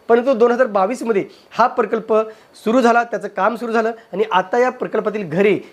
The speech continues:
ही तयार झालेली आहेत, त्याची ओसी सुद्धा आलेली आहे. आता लवकर ज्या घरांचं वाटप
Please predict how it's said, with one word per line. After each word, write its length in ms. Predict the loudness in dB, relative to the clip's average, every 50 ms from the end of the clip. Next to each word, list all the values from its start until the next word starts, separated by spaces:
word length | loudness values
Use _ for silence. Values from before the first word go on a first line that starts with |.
| _ -6
ही 100 | -6 -6 2 4
तयार 360 | 4 4 6 6 4 4 2 -2 -12 -20 _ -18 -8
झालेली 520 | -2 -2 -2 -2 -2 -4 -6 -6 -10 -2 0
आहेत, 180 | 0 0 0 -2 -4 -18 -20 _ _
त्याची 220 | -6 -6 -4 -6 -2 2
ओसी 400 | 2 2 2 2 0 -2 -2 -2
सुद्धा 420 | -2 -6 -2 2 2 4 2 2 0 -2
आलेली 420 | -2 -2 0 -2 -4 -4 -6 -6 0 0
आहे. 220 | 0 0 0 -2 -6 -14 -20 -20 _ _
आता 160 | -2 0 2
लवकर 360 | 4 4 4 2 2 -2 -2
ज्या 120 | 2 2 2
घरांचं 420 | 2 0 -2 -2 -2 -6 -6 -2
वाटप 360 | 0 0 -2 2 2 0 0